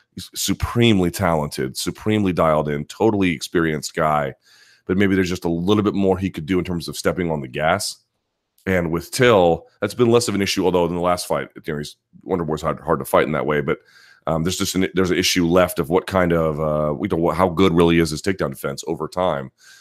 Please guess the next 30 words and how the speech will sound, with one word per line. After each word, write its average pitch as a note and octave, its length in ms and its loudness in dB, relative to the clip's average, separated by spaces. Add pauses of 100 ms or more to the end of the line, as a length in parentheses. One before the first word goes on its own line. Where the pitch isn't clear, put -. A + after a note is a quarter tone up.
(200)
Uh, D2+ 60 -4
when E2+ 120 0
a E2+ 40 -4
guy's E2+ 240 2
constantly F#2+ 840 2
on F#2 220 4
you D#2+ 100 -2
like D2 220 -4
that, D2 300 -2
what F2 140 -2
can F2 160 -6
you D2+ 120 -6
really D#2 200 -4
show? F2 300 2
Can D#2 160 -6
you D2+ 140 -6 (480)
stop F2+ 340 2
it? - 140 -2
Can F2 100 -4
you E2+ 60 -2
create F2 320 2
separation? D#2 680 -2 (460)
And F#2+ 140 -2
the G2+ 120 0
answer A2+ 200 2
is E2 60 -6
we F#2+ 40 0
don't E2+ 140 -2
really E2+ 180 -2
know. E2 340 0